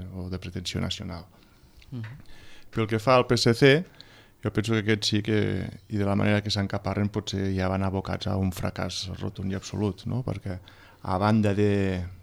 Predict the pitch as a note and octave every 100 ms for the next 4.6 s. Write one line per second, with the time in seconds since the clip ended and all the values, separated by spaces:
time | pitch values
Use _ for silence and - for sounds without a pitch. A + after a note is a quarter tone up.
0 | - - F#2+ G2 G#2 G2 G2+ - - -
1 | G#2+ G2+ G#2+ G2 F#2+ G2 G#2+ G#2 G2 F#2
2 | F#2 F#2 E2+ E2+ F2+ - _ _ _ _
3 | B2 G2+ - G2 F#2+ F#2 F2+ F#2+ - F#2+
4 | G#2 F#2 G2 F#2+ F#2